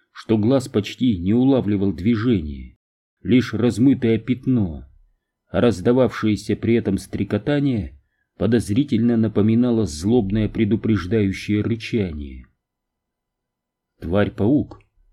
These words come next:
сделал несколько шагов к Эмили, которая в свою очередь подалась назад, ведь это был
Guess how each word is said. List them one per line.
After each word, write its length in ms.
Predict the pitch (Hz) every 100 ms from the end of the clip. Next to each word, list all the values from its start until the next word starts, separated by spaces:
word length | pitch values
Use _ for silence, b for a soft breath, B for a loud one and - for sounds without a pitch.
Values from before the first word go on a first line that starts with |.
| _
сделал 600 | - 69 80 120 117 104
несколько 520 | 95 110 - 95 101
шагов 440 | 95 107 104 107 -
к 160 | - 127
Эмили, 480 | 90 76 67 64 _ _ _
которая 420 | - - 120 117 107
в 60 |
свою 280 | - 104 120
очередь 400 | 123 - 107 98
подалась 480 | 104 101 113 110 110
назад, 640 | 101 113 101 104 80 - - _ _ _ _
ведь 220 | - 90
это 160 | 120 120
был 360 | 113 107 76